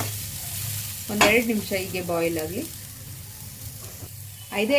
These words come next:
ಐದು ನಿಮಿಷಕ್ಕೇ ಒಂದು ಚಟ್ನಿ ರೆಡಿ ಮಾಡ್ಕೊಂಡ್ಬಿಡ್ಬೋದು. ಇದಕ್ಕೆ ನಾವು ಒಂದು ಸ್ವಲ್ಪ ತೆಂಗಿನಕಾಯಿ ಸೇರಿಸ್ಕೊಂಡಿದ್ದೀನಿ, ಜಾಸ್ತಿ ಏನು ಬೇಡ, ಸ್ವಲ್ಪ ಮಾತ್ರ. ಇದನ್ನು ಸ್ವಲ್ಪ ಚೆನ್ನಾಗಿ ಫ್ರೈ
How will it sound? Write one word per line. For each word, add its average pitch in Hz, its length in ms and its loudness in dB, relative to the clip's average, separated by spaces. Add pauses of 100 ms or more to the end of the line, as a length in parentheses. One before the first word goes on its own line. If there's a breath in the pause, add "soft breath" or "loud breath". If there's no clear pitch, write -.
ಐದು 214 160 8
ನಿಮಿಷಕ್ಕೇ 196 380 0 (220)
ಒಂದು 180 180 -2
ಚಟ್ನಿ 175 300 2
ರೆಡಿ 165 260 4
ಮಾಡ್ಕೊಂಡ್ಬಿಡ್ಬೋದು. 160 680 -2
ಇದಕ್ಕೆ 202 260 2
ನಾವು 170 140 0
ಒಂದು 160 140 -2
ಸ್ವಲ್ಪ 190 220 2 (120)
ತೆಂಗಿನಕಾಯಿ 156 540 2
ಸೇರಿಸ್ಕೊಂಡಿದ್ದೀನಿ, 151 680 0 (1500)
ಜಾಸ್ತಿ 160 360 0
ಏನು 160 140 -2
ಬೇಡ, 151 120 -2 (140)
ಸ್ವಲ್ಪ 165 220 2 (120)
ಮಾತ್ರ. 143 220 0 (3250)
ಇದನ್ನು 180 240 2 (240)
ಸ್ವಲ್ಪ 175 220 2 (140)
ಚೆನ್ನಾಗಿ 160 340 4 (420)
ಫ್ರೈ 165 140 8